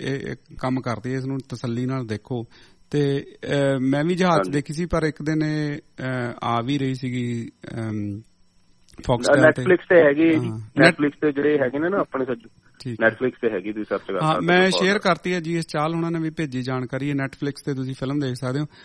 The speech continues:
Speaker 1: ਸੋ ਗੁਰਪ੍ਰੀਤ, ਅਗਲੇ ਹਫ਼ਤੇ ਇੱਕ ਹੋਰ ਫਿਲਮ ਲੈ ਕੇ ਆਵਾਂਗੇ। ਬਹੁਤ ਵਧੀਆ ਤੁਸੀਂ ਮਤਲਬ ਉਹਦੇ ਦੱਸਿਓ ਕਿਹੜੀ ਫਿਲਮ ਦੇਖਣੀ, ਦੇਖਣ ਵਾਲੀਆਂ ਨੇ। ਆਪਾਂ ਇਹਨੂੰ ਪ੍ਰੋਗਰਾਮ ਦੁਆਰਾ ਫਿਰ ਸ਼ੁਰੂ ਕਰ ਰਹੇ ਹਾਂ। ਸੋ ਬਹੁਤ ਬਹੁਤ ਧੰਨਵਾਦ ਗੁਰਪ੍ਰੀਤ
Speaker 2: ਠੀਕ ਹੈ
Speaker 1: ਤੁਹਾਡਾ।
Speaker 2: ਜੀ।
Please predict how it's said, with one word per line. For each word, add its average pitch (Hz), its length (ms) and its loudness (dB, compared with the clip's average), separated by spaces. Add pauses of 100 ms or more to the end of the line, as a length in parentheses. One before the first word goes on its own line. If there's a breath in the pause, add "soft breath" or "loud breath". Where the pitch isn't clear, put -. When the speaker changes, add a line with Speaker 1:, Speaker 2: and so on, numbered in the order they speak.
(140 soft breath)
Speaker 1:
ਸੋ 196 140 2
ਗੁਰਪ੍ਰੀਤ, 214 400 6
ਅਗਲੇ 202 180 4
ਹਫ਼ਤੇ 208 220 4
ਇੱਕ 202 140 0
ਹੋਰ 180 260 2
ਫਿਲਮ 185 240 0
ਲੈ 165 180 0
ਕੇ 160 140 -2
ਆਵਾਂਗੇ। 143 340 -2
ਬਹੁਤ 139 260 -4
ਵਧੀਆ 139 280 -2
ਤੁਸੀਂ 127 380 -6 (180)
ਮਤਲਬ 120 160 -6
ਉਹਦੇ 120 220 -6
ਦੱਸਿਓ 117 420 -6
ਕਿਹੜੀ 123 200 -4
ਫਿਲਮ 127 260 -2
ਦੇਖਣੀ, 120 460 -4
ਦੇਖਣ 123 360 -6
ਵਾਲੀਆਂ 127 360 0
ਨੇ। 139 80 2
ਆਪਾਂ 135 300 0
ਇਹਨੂੰ 139 260 4
ਪ੍ਰੋਗਰਾਮ 123 460 0
ਦੁਆਰਾ 120 260 -2
ਫਿਰ 131 280 -6 (240)
ਸ਼ੁਰੂ 139 280 -6
ਕਰ 135 200 -2
ਰਹੇ 131 120 -2
ਹਾਂ। 160 80 -4 (420 soft breath)
ਸੋ - 120 -4
ਬਹੁਤ 170 220 4
ਬਹੁਤ 202 160 2
ਧੰਨਵਾਦ 156 320 2 (440)
ਗੁਰਪ੍ਰੀਤ 151 260 -8
Speaker 2:
ਠੀਕ - 100 0
ਹੈ 120 60 -8
Speaker 1:
ਤੁਹਾਡਾ। 107 140 0
Speaker 2:
ਜੀ। - 240 -20